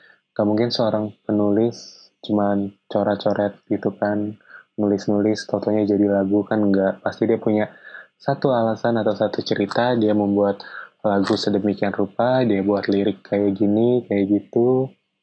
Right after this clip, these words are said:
yang membuat, eh, apa sih? Bahkan ada juga lagu yang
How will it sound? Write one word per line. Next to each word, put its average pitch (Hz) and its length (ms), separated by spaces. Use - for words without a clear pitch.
yang 110 240
membuat, 113 400
eh, 104 560
apa 113 320
sih? 131 160
Bahkan 143 400
ada 127 160
juga 131 240
lagu 127 480
yang 139 480